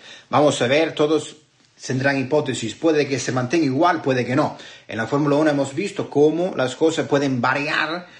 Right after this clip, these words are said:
o, eh, pueden cambiar y todo puede ser sorpresa. Igualmente, hemos visto también cómo se, ayer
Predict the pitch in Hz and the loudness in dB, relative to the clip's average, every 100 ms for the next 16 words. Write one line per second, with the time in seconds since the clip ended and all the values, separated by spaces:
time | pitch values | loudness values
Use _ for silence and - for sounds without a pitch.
0 | - _ - 156 160 196 - - 123 120 | -20 _ 2 6 6 4 -6 -10 -4 -2
1 | 110 139 151 143 139 143 151 - - _ | 0 0 2 0 0 2 2 0 -10 _
2 | _ _ _ _ _ _ - - 165 156 | _ _ _ _ _ _ -20 -2 0 0
3 | - 135 131 - 143 - - - _ - | -2 -4 -2 -2 -4 -6 -20 -20 _ -12
4 | - 113 - 98 - 98 - 135 151 165 | -10 -8 -6 -8 -6 -8 -4 2 2 4
5 | 196 208 226 202 143 151 135 160 175 131 | 0 0 -2 0 0 0 -2 -4 -6 -4
6 | 131 139 143 131 120 131 123 117 113 117 | 0 0 0 -2 -2 -2 -2 -2 -4 -2
7 | 202 151 | 0 -2